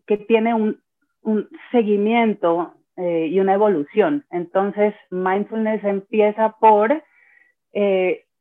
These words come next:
instalarte en pequeñas porciones de tiempo en el momento presente, y empiezas a disfrutar la vida entonces así. Por ejemplo, hoy, mm, e-, esas son las sugerencias que yo voy a hacer en este programa, ¿no? Hoy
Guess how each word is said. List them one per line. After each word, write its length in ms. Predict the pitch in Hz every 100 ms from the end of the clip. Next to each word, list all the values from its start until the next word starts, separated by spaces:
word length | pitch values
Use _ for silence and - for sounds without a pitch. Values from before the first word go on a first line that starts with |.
| -
instalarte 1080 | 208 190 - - 208 202 208 214 220 240 247
en 260 | 233 226 _
pequeñas 920 | 226 220 _ _ _ 240 247 240 254 - -
porciones 840 | 226 220 - 240 220 202 196 233 - - _
de 240 | 196 196 196
tiempo 840 | 220 202 185 180 190 214 220 - _
en 160 | 190 185
el 80 |
momento 440 | 185 180 165 170 170
presente, 840 | 185 196 214 202 - _ 165 - _ _ _ _ _ _ -
y 100 | 226
empiezas 440 | 220 220 247 254
a 60 | 226
disfrutar 640 | 196 - 175 160 165 277
la 120 | 170
vida 180 | 151 147
entonces 420 | 139 147 147 156
así. 340 | 151 - 156 -
Por 120 | 185
ejemplo, 580 | 185 185 185 170 156 -
hoy, 480 | 190 220 285 339 330
mm, 520 | 196 180 165 - - 208
e-, 120 | -
esas 220 | 214 285 285
son 100 | 269
las 120 | 269
sugerencias 460 | 262 208 196 247 247
que 100 | 180
yo 120 | 180
voy 120 | 196
a 80 | 196
hacer 220 | 196 185
en 140 | 190 175
este 200 | 170 170
programa, 440 | 151 139 123 113
¿no? 160 | 190 -
Hoy 340 | 202 254 330